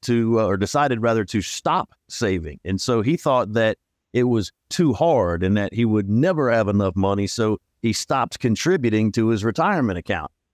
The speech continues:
And over time, John spent the money that he'd saved thinking that retirement was just too far off to even worry about today. Whereas Jane,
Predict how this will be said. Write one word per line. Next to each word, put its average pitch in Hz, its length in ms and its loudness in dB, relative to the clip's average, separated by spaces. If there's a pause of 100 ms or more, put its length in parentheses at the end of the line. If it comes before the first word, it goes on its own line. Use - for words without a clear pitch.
And 131 100 0
over 123 240 0
time, 165 520 0
John 147 380 0
spent - 480 -4
the 123 120 -2
money 120 340 2
that 107 180 0
he'd 95 200 -6
saved 123 520 0 (320)
thinking 147 380 0
that 127 160 -2
retirement 131 680 0
was 110 160 0
just 117 280 -2 (240)
too 190 280 2
far 151 420 0
off 131 440 0
to - 120 -4
even 113 380 2
worry 120 400 2
about 101 420 0 (300)
today. 117 500 -2 (300)
Whereas 117 520 0 (220)
Jane, 143 640 0